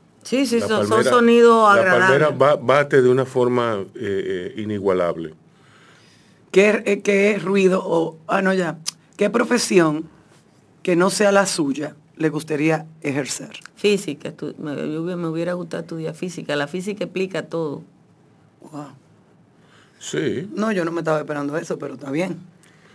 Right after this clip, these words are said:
Speaker 2: Lo que pasa es que la, hubo un tiempo, por allá por la antigüedad, sí, en que antes de ser matemático, físico, astrónomo, tú debías ser filósofo.
Speaker 1: Filósofo.
Speaker 3: Filósofo.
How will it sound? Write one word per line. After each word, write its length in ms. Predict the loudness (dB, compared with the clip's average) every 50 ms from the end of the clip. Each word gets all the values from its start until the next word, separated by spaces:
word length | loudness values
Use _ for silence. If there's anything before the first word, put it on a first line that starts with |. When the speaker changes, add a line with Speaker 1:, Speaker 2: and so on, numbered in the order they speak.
| _ _ _ _ _ _ _ _ _ _ _ _ _ _ -20 -20 -20 -20 -20 -20 -20 _ _ _
Speaker 2:
Lo 200 | -2 2 2 2
que 120 | 4 2 2
pasa 420 | 2 2 2 2 4 4 4 6 8
es 320 | 6 6 6 2 -2 -6
que 200 | -2 2 2 4
la, 380 | 4 4 4 2 2 2 0 -2 -6 -10 -14 -16 -18 -20 -20 -20 -20 -20 -20 -20 -20 -20 -8 -2
hubo 220 | 0 2 4 6
un 120 | 6 6 6
tiempo, 580 | 4 2 2 2 2 0 -2 -4 -6 -6 -6 -8 -12 -20 -20 -20 -20 _ _ _ _ _ _ _ _ _ _ _ -16 -10
por 140 | -8 -4 -4
allá 240 | -2 -2 -2 -2
por 160 | -2 -2 -2 -2
la 80 | -2
antigüedad, 680 | -4 -4 -4 -4 -2 0 0 0 0 -2 -6 -8 -12 -14 -18 -20 -14
sí, 340 | -10 -8 -6 -6 -6 -8 -10 -12 -18 -20 -20 -20 -20 -20 -20 -20 -20 -20 -20 -20 _ _
en 220 | -2 0 2 2 0
que 200 | 2 4 4 6
antes 360 | 6 4 4 4 4 4 4
de 100 | 4 0
ser 280 | 0 0 0 0 2 2
matemático, 840 | 0 -2 -2 0 0 2 2 2 0 0 -2 -4 -6 -8 -6 -6 -8
físico, 600 | -6 -6 -6 -6 -6 -6 -8 -10 -8 -6 -6 -6
astrónomo, 720 | -6 -4 -2 0 0 0 0 0 -2 -4 -6 -6 -8 -10 -14 _ _ _ _ _
tú 120 | -4 -2
debías 260 | 0 2 2 0 0
ser 180 | 0 0 0 0
filósofo. 500 | -2 -4 -4 -2 0 0 0 -2 -4 -6
Speaker 1:
Filósofo. 460 | -4 -2 -2 -2 -2 -2 -4 -6 -4
Speaker 3:
Filósofo. 440 | -2 -2 -2 -2 -2 -6 -12 -14 -14